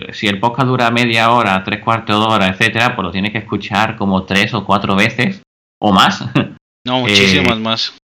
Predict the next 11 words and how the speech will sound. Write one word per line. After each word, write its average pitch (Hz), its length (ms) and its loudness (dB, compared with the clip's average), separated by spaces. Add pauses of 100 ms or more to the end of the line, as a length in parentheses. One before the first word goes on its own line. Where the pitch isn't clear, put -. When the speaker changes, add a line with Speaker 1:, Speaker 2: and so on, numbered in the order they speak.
(600)
Speaker 1:
sí, 113 220 2
entonces, 104 760 0 (480)
eh, 98 600 2 (120)
puede 120 180 4
llevarse, 123 560 2
mm, 101 380 2
varias, 127 520 0 (120)
varias 107 400 -4
horas 143 360 0 (320)
o 101 100 0
más, 117 300 0